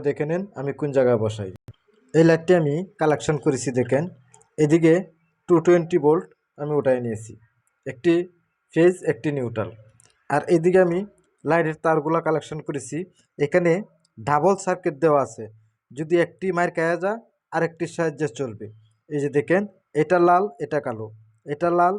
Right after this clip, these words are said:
এটা কালো, এভাবে আপনার কালেকশনটা করে নেবেন। এখন আমি লাইটটি জ্বালাবো, দেখেন কিরম আলো দেয়। দেখছেন, অনেক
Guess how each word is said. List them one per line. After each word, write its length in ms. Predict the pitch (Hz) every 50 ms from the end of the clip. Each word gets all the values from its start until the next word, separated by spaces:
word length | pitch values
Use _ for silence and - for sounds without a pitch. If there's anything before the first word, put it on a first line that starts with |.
| - - 147
এটা 160 | 131 - 135 123 123
কালো, 200 | 113 107 107 110 110 - - _ _ _ _ 165
এভাবে 240 | 165 160 185 165 180 180
আপনার 180 | - 175 170 170
কালেকশনটা 380 | 165 160 156 - - 165 160 165 -
করে 140 | - 160 165 170
নেবেন। 260 | 170 160 165 190 214 202 - _ _ _ _ _ _ -
এখন 180 | 127 123 151 165 180
আমি 100 | 180 170 151
লাইটটি 320 | 147 151 147 - - 202 175 170 196 - - _ _ _ - - -
জ্বালাবো, 320 | 143 151 160 170 151 143 170 156 156
দেখেন 260 | 156 151 - 165 190 214 - _ _ _ _ _ _ -
কিরম 240 | 160 156 160 151 151
আলো 140 | 139 131 127 110
দেয়। 160 | 117 110 110 107 - - - _ _ _ _ _ _ _ _ _ _ _
দেখছেন, 440 | - 139 139 139 127 147 185 196 160 123 120 - - _ _ _ _ _ _ _ _ _ _
অনেক 300 | 170 180 196 196 190 175